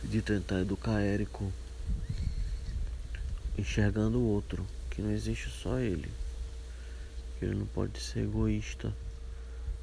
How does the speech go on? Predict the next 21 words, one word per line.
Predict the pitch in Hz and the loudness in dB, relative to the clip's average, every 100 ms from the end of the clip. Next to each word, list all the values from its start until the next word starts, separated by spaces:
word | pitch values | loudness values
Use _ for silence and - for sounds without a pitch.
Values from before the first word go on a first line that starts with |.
| - - | -8 -6
com | 98 101 | 0 0
a | |
vida | 101 101 101 | 2 2 2
dele, | 98 87 87 85 95 - - - - - - - - - | 2 0 0 -2 -4 -6 -8 -8 -8 -8 -8 -8 -8 -6
porque | - 95 98 | -4 -2 -2
senão | - 92 92 | 0 2 2
ele | 95 | 2
fica | - - - | -4 -4 -4
só. | - - 110 107 - - - - - - - - - - - - - - - - - - - - - - - - - - - - - - - - - - - - - - - - - - - - - - - | -4 -4 -2 -2 -4 -8 -8 -10 -10 -10 -8 -10 -10 -10 -8 -8 -8 -8 -8 -8 -8 -8 -8 -8 -8 -8 -8 -8 -8 -8 -8 -8 -8 -8 -8 -8 -8 -8 -8 -8 -8 -6 -6 -6 -8 -8 -8 -8 -8 -8 -6
Mas | 73 | -2
eu | 101 | -2
tenho | - 110 | 0 2
certeza | - 123 - 117 123 117 110 113 - - - - - - - - - - - - - - | 2 2 2 4 6 4 0 -2 -6 -6 -6 -6 -4 0 2 0 -2 -4 -4 -4 -2 4
que | 101 | 8
o | |
Érico | 104 - 104 | 10 10 8
vai | 104 | 2
ser | - 104 | 4 4
uma | 101 | 4
boa | 98 | 4
pessoa. | - 101 - - | 2 0 0 -2